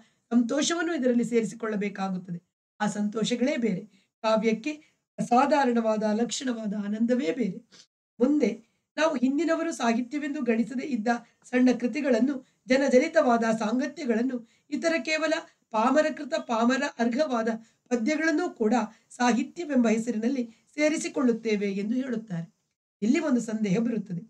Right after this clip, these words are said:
ಹಿಂದಿನವರು ಸಣ್ಣ ಕೃತಿ, ಸಾಂಗತ್ಯ ಮುಂತಾದವುಗಳನ್ನು ಏನೆಂದು ಭಾವಿಸಿದ್ದರು? ಅವುಗಳನ್ನು ಕಾವ್ಯ ಪ್ರಪಂಚದಿಂದ ಬಹಿಷ್ಕಾರ ಹಾಕಿ ಓಡಿಸಿ ಬಿಡುತ್ತಿದ್ದರೇನು? ಹಾಗೆ ತೋರುವುದಿಲ್ಲ. ಅವುಗಳನ್ನು ಉತ್ತಮ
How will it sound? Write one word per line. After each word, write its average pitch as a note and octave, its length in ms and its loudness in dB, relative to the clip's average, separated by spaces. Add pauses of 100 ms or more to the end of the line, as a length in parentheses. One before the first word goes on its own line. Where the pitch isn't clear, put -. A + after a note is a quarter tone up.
(400)
ಹಿಂದಿನವರು A#3 560 2
ಸಣ್ಣ A3+ 480 0 (140)
ಕೃತಿ, A3+ 280 -2
ಸಾಂಗತ್ಯ A#3 560 0
ಮುಂತಾದವುಗಳನ್ನು A3+ 920 -2 (260)
ಏನೆಂದು D4+ 360 0
ಭಾವಿಸಿದ್ದರು? A#3+ 760 0 (580)
ಅವುಗಳನ್ನು A3 680 2
ಕಾವ್ಯ A3 280 2
ಪ್ರಪಂಚದಿಂದ A#3 640 -2
ಬಹಿಷ್ಕಾರ A#3+ 640 0
ಹಾಕಿ A3+ 340 -2 (320)
ಓಡಿಸಿ D4 320 4
ಬಿಡುತ್ತಿದ್ದರೇನು? A#3+ 840 -2 (360)
ಹಾಗೆ A#3+ 200 -2
ತೋರುವುದಿಲ್ಲ. G3 640 -4 (600)
ಅವುಗಳನ್ನು C4+ 600 0
ಉತ್ತಮ - 260 -2